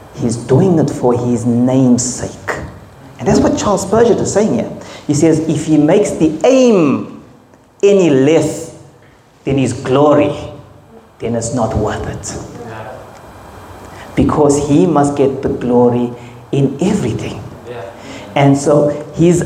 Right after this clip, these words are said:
Speaker 1: aim is his glory in redeeming you. His aim in everything he does is his glory and for his name's sake.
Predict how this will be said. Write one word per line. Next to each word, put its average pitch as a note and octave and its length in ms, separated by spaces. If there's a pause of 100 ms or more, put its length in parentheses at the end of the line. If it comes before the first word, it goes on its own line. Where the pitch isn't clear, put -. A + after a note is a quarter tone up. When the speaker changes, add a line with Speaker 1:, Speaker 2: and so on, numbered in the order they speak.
Speaker 1:
aim A#3 460
is C3+ 180
his C#3 140
glory A#2+ 560
in G#2 80
redeeming G#2+ 560
you. F#2+ 160 (1600)
His G3 240 (140)
aim B3+ 240
in G#3 240
everything B3+ 520
he C#3+ 160
does B2+ 280
is A2 140
his A2 140
glory D3+ 500
and A#2+ 180 (120)
for C#3+ 100
his B2+ 160
name's E3+ 400
sake. - 360